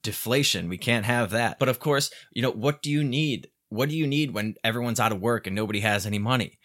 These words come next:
You need prices <laughs> to come down. I mean, why are we keeping things artificially high? They're paying farmers to destroy crops, destroy food while people are starving in the streets. I mean, this, this is some of the things that they did.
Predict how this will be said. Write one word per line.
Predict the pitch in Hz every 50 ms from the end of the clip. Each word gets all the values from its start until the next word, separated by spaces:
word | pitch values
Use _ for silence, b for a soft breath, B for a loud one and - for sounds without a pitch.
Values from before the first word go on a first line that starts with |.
| b b
You | - 113
need | 120 123 147 175 156 -
prices | - 123 101 98 - - 113 -
<laughs> |
to | - -
come | - - - 104 82
down. | - - - 127 92 - - - _ B B B B B B
I |
mean, | - 123
why | 113 117 117
are | 143
we | 147 139
keeping | - 160 139 - 139 127
things | - 131 127 120 - -
artificially | 113 117 123 123 - 127 117 - 113 113 104
high? | 101 104 - - -
They're | 92 104 -
paying | - - - 123 127 127 117
farmers | - - 107 104 110 120 113 92 87 -
to | - -
destroy | 95 - 98 95 - - - - - 110 110 110 110 107
crops, | - - 110 98 98 90 - - - - - - - _ _ _ _
destroy | - 98 - - - - 123 120 123
food | 113 - - - 127 135 123 95
while | 76 82 95 95
people | - - 120 - 107 117
are | 110
starving | 104 - - - - - 110 107 120 120 101 113 101
in | 101 98
the | 95 87
streets. | - - - 131 113 87 90 - - - - -
I | 107
mean, | 110 107
this, | 123 127 -
this | - - - - -
is | 127 113 - - - _ _ - - -
some | - - - 131 120 120
of | 104 98 95
the | 92 95
things | - - 113 107 101 90
that | 98 98 85 -
they | 87 87 85
did. | 95 113 95 - -